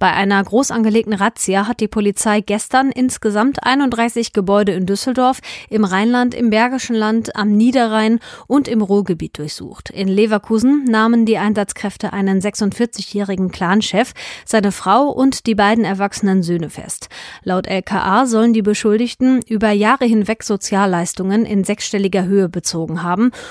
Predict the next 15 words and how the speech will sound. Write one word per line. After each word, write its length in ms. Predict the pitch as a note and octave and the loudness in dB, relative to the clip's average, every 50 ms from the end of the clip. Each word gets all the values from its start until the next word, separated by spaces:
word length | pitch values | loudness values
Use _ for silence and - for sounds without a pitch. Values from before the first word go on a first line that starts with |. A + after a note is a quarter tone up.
| - - - - | -18 -18 -4 0
ohne 400 | A3+ B3 C4+ C#4 C#4+ D4 D4 C4+ | 2 4 4 4 2 2 2 2
dass 200 | A#3+ A3+ A#3 - | 2 0 0 0
sie 120 | - A3 | -2 0
ihnen 160 | F#3+ A3 A3+ A3 | 2 2 2 2
zustanden. 460 | - - G#3 G#3 G#3 - - F#3 D3+ D3 - - F3+ F#3+ E3+ - - _ | 2 0 0 -2 -2 -2 -4 -6 -6 -6 -8 -10 -12 -12 -12 -14 -18 _
Außerdem 540 | - - G#3 G#3 - A#3 G#3+ F#3+ G#3+ A#3 B3 | -4 -2 -2 0 0 0 2 2 2 2 2
fanden 360 | - - A#3+ A#3+ A3+ - A#3+ | 2 2 2 2 2 2 2
die 120 | G#3+ A3 G3 | 2 2 2
Einsatzkräfte 720 | G#3 G#3 G#3 G#3 G#3 G3+ - - - A3 G3+ - - A3 F#3+ | 2 2 2 0 0 -2 -4 -6 -6 -6 -6 -4 -4 -4 -2
unter 300 | D3+ G3+ G3+ - G3 C#3+ | -2 -2 -2 -2 -2 -2
anderem 400 | F3+ G3 F#3+ F3+ E3 D#3+ E3+ F#3 | -2 -2 -2 -2 -4 -4 -2 -2
Waffen, 380 | G3+ G#3+ - - C4 C4 C4 | -2 -2 0 2 2 2 2
Schmuck 380 | - - - G#3 G#3+ A3 - - | 0 0 2 2 2 0 -2 -4
und 240 | - A3 G3 - - | -4 -4 -4 -2 -2
Bargeld. 560 | F3 D#3+ D#3+ D#3+ - - C2+ - - - | -2 -4 -4 -4 -6 -10 -12 -12 -14 -16